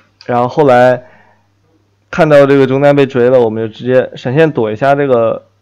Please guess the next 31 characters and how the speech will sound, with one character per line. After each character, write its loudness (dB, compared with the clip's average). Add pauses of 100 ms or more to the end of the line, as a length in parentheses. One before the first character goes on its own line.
(340)
这 -12
个 -6
叫 0
什 -4
么 -6
大 2
引 -2
擎 -8
的 0
一 -4
技 -8
能， -6
因 0
为 6
如 2
果 6
艾 2
希 -8
有 0
大 2
的 2
话， 2
这 -2
波 -2
他 0
肯 -6
定 -4
提 -14
前 -4
大 0
了。 -10